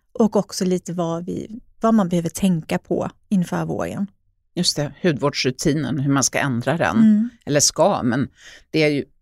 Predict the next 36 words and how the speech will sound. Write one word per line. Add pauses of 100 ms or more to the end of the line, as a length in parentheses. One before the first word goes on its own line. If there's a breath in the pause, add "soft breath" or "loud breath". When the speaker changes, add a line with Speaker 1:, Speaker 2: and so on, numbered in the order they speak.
Speaker 2:
ganska
Speaker 1:
Bör.
Speaker 2:
klokt
att
göra
Speaker 1:
Mm.
Speaker 2:
det. (580 loud breath)
Men
jag
läste
en, (200)
en (120)
sifo-undersökning
om
just
det
här
som
ett
större
företag
hade
bett
sifo
ta
fram. (720 loud breath)
Och
det
visar
sig
att (180)
två
tredjedelar
av
svenska
befolkningen